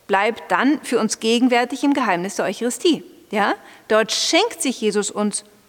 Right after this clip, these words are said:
so radikal wie ein Ehemann, der sich mit seiner ganzen Fruchtbarkeit seiner Frau schenkt.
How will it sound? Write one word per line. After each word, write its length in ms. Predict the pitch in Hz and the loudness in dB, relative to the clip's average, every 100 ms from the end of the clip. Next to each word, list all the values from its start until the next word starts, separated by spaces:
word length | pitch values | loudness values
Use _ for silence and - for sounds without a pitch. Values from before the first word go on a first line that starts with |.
| - | -8
so 360 | 220 240 381 381 | 0 4 4 4
radikal 680 | 320 285 - 220 190 240 370 - - - | 2 2 0 0 0 0 -4 -12 -20 -4
wie 120 | 233 | 0
ein 180 | 226 220 - | 2 0 -2
Ehemann, 580 | 269 311 330 220 208 269 370 - - 226 | 2 6 6 4 2 -2 -6 -16 -8 0
der 120 | 226 | 2
sich 160 | 262 | 4
mit 140 | 277 277 | 2 2
seiner 240 | 220 226 | 2 0
ganzen 520 | 226 - 427 - 453 - | 0 0 0 -2 -4 -2
Fruchtbarkeit 760 | 359 - - 226 - 202 240 - - - | -2 0 -2 -2 0 -2 -2 -12 -14 0
seiner 240 | 226 233 | 2 2
Frau 260 | - 202 190 | 0 0 0
schenkt. 440 | - 180 - | -4 -8 -12